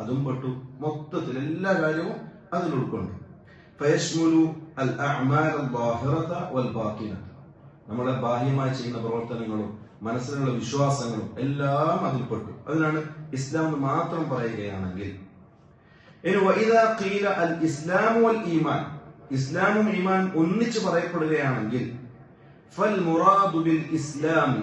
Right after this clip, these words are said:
അവിടെ ഇസ്ലാം കൊണ്ടുള്ള ഉദ്ദേശിക്കപ്പെടുന്നത് അൽ അഅ്മാലു ളാഹിറ, ളാഹിറായ പ്രവർത്തനങ്ങൾ. അല്ലേ, നമ്മൾ ഇസ്ലാം കാര്യം സു-, സു-, ഓർമ്മിച്ചാൽ മതി. ഇസ്ലാം കാര്യം ളാഹിറായി ചെയ്യുന്ന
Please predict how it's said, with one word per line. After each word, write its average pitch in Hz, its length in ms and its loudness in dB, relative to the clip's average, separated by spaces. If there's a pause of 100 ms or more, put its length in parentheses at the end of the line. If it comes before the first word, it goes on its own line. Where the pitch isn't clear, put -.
(140)
അവിടെ 220 280 4
ഇസ്ലാം 196 500 2
കൊണ്ടുള്ള 160 380 0
ഉദ്ദേശിക്കപ്പെടുന്നത് 151 1500 -2 (340)
അൽ 139 200 4
അഅ്മാലു 185 680 2 (180)
ളാഹിറ, 127 420 2 (300)
ളാഹിറായ 185 560 4 (120)
പ്രവർത്തനങ്ങൾ. 135 600 -2
അല്ലേ, 127 180 -2
നമ്മൾ 139 180 -2
ഇസ്ലാം 170 340 -2
കാര്യം 175 240 0
സു-, - 180 -8 (120)
സു-, 135 400 -6
ഓർമ്മിച്ചാൽ 156 360 0
മതി. 127 220 -4
ഇസ്ലാം 165 300 -2
കാര്യം 175 240 0 (320)
ളാഹിറായി 170 480 0
ചെയ്യുന്ന 160 240 2